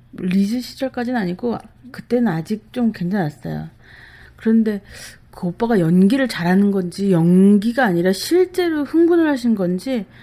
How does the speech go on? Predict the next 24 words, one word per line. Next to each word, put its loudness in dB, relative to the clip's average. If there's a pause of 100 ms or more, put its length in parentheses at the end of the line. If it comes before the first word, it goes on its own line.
(320)
저는 4
그 -6
오빠 -4
표정을 0
잊을 0
수가 -10
없네요. -6
여하튼 -4 (500)
그 -4 (1400)
제가 -2
그 -6
원초적 -6
본능을 -4
봤었을 -8
때 -6
내용 -2
많이들 0
보셔서 -8
아실 -6
테지만 -6 (760)
그 -8
샤론 -2
스톤의 -4
그 -8